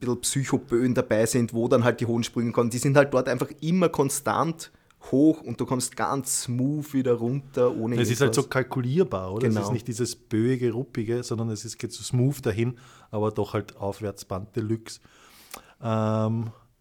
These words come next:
Speaker 2: Kapstadt, das ist eh was, was wir dann auch dort geplant haben für zwanzig vierundzwanzig, aber das anderes Thema wieder. Gut, dass du fragst, meine beste Snowkite-Session. Das war, <laughs> das muss man
Speaker 1: Wann,
Speaker 2: erzählen.
Speaker 1: wann,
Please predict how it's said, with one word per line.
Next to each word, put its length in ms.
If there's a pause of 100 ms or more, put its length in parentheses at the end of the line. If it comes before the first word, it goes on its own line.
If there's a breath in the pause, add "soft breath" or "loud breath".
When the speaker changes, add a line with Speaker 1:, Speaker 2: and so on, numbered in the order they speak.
Speaker 2:
Kapstadt, 580 (200)
das 160
ist 160
eh 120
was, 200
was 180
wir 160
dann 160
auch 160
dort 560 (120)
geplant 440
haben 160
für 320
zwanzig 540
vierundzwanzig, 640
aber 100
das 300 (400 soft breath)
anderes 500
Thema 340
wieder. 220 (720 loud breath)
Gut, 180
dass 120
du 80
fragst, 360
meine 220
beste 340
Snowkite-Session. 960 (640 loud breath)
Das 180
war, 100
<laughs> 1900
das 180
muss 180
man 100
Speaker 1:
Wann, 140
Speaker 2:
erzählen. 180
Speaker 1:
wann, 220